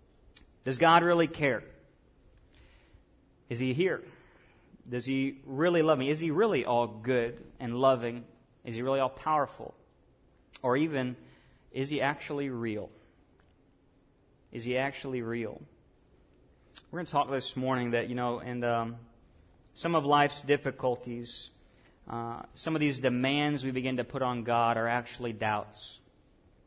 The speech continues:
And the Bible says that they put God to the test. But He is such a good and gracious God that if we continue to trust and obey Him, Christ the rock, He will lead us to full satisfaction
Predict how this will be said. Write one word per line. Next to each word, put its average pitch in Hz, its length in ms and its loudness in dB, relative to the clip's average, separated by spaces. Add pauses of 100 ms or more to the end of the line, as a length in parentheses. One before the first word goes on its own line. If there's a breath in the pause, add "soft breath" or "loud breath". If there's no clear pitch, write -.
(160)
And 120 80 -4
the 117 60 -2
Bible 131 280 4
says 123 260 -4
that 120 100 -8
they 117 160 0
put 151 320 -6
God 135 300 2
to 127 100 -8
the 110 100 -6
test. - 640 -8 (800 soft breath)
But 123 160 0
He 156 140 0
is 147 100 -2
such 160 240 -2
a 131 80 -2
good 143 260 2
and 120 140 -2
gracious 135 560 -4
God 104 380 -6 (760 soft breath)
that 113 100 -2
if 110 140 -4
we 135 120 0
continue 135 440 -4
to - 20 -2
trust 170 460 4
and 151 100 2
obey 151 380 6
Him, 160 560 2
Christ 156 560 2
the 147 100 0
rock, 120 400 4
He 143 160 -4
will 131 220 0
lead 135 240 0
us 131 220 0
to 123 240 -6
full 156 440 0
satisfaction 139 1300 -2